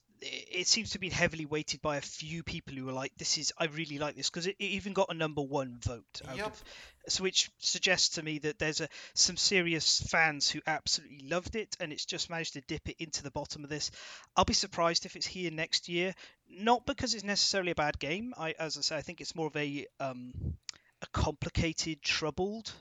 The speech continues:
Speaker 1: game
Speaker 2: <laughs>
Speaker 1: with some good elements to it and some bad, so it's very much down to taste. But I think it's just, uh, who's gonna be getting Etherfields in the future years?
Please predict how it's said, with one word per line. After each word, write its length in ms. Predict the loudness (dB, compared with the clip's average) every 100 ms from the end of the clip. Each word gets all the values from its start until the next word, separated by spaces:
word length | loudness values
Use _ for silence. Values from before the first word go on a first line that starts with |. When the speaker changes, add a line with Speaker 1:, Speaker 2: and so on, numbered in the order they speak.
| _
Speaker 1:
game 380 | 4 4 4 -2 -8
Speaker 2:
<laughs> 540 | -10 -12 -12 -14 -16
Speaker 1:
with 200 | -4 2
some 380 | 6 6 4 0
good 280 | 2 4 6
elements 400 | 6 6 0 -2
to 140 | 0 0
it 100 | 2
and 100 | 0
some 260 | 0 0
bad, 440 | 4 6 6 4 -4 -16 -6
so 160 | -2 0
it's 200 | 0 -4
very 140 | -4
much 180 | -4 -4
down 140 | -4 -6
to 120 | -6
taste. 420 | -2 -2 -2 -6 -16 -14 2
But 60 | 2
I 60 |
think 220 | 4 2 2
it's 140 | -2
just, 320 | 0 0 -2 -6 -20 _ -10
uh, 40 | -6
who's 300 | 0 2 2
gonna 140 | 0
be 60 | 4
getting 220 | 2 2
Etherfields 540 | -4 -4 -4 -4 -2
in 60 | -4
the 60 | -6
future 500 | -10 -4 -4 -4 -8
years? 580 | -8 -8 -6 -2 -2